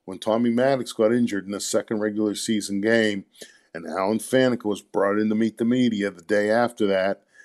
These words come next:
and somebody asked him, "Are you excited to see what the rookie quarterback can do?" He lost his mind, you know, in a, in a polite Alan Faneca kind of way. Let me make sure everybody understands that. But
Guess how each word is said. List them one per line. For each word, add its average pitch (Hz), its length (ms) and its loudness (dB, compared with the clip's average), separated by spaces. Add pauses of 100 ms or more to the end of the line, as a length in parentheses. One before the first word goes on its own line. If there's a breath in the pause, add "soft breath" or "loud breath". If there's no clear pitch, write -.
(140 soft breath)
and 90 160 -14
somebody 107 460 0
asked 110 340 0
him, 104 220 -2 (420)
"Are - 260 -6
you 107 200 2
excited 117 760 4
to 101 100 -10
see 117 240 0
what 107 200 -2
the 104 80 0
rookie 107 380 0
quarterback 110 600 4
can 101 160 -4
do?" 101 440 -2 (420 loud breath)
He 139 160 2
lost 104 380 6
his 110 160 0
mind, 147 560 -2 (380)
you 107 100 -6
know, 104 380 -2 (100)
in 120 140 0
a, 104 180 -2
in 117 80 2
a 113 60 4
polite 131 500 6
Alan 110 280 2
Faneca - 520 -2
kind 76 240 -14
of 65 60 -14
way. 69 140 -16 (100)
Let 95 100 -20
me 92 180 -12 (300)
make 98 200 -14
sure 98 260 -6
everybody 87 360 -10
understands 82 600 -12
that. - 260 -8
But - 220 -6